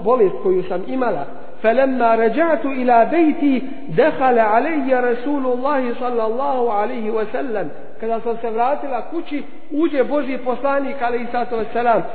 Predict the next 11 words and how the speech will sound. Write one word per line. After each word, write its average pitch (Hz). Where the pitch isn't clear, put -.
"فسلم 247
ثم 277
قال", 294
selam 240
nazva 240
i -
reče: 254
"كيف 285
فيكم، 240
kako 277
je 185